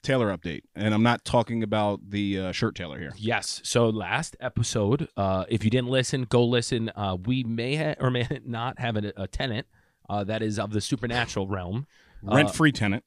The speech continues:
Speaker 2: Taylor, rent-free Taylor, we'll call her. Uh, we had a little experience, so we did some research. I was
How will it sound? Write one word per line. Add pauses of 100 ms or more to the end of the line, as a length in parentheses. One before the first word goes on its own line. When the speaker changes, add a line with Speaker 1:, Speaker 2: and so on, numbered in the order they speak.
(120)
Speaker 2:
Taylor,
rent-free (120)
Taylor,
we'll
call
her. (400)
Uh,
we
had
a
little
experience,
so
we
did
some
research. (380)
I
was